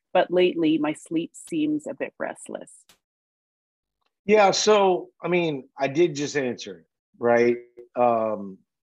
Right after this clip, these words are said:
Speaker 2: with the last question, is don't adjust your, your, your workouts,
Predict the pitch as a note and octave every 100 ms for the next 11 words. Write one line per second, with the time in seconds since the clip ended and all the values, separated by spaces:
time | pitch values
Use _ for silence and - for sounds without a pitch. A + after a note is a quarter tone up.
0 | B2 A#2+ A#2 A#2 A2 G#2+ - A2+ G#2+ -
1 | F2+ - _ _ _ _ _ C3+ C#3 B2
2 | B2 - A2 C#3+ E3 A3 A3+ A3+ _ _
3 | _ _ _ - C3 C3 D3 C3+ - C3
4 | B2 A2+ G#2+ - A#2 A#2 A2 G#2+ G2+ G2
5 | G2+ _ _ _ _ A#2+ A#2 A#2+ B2 B2+
6 | F#2+ D2+ - - -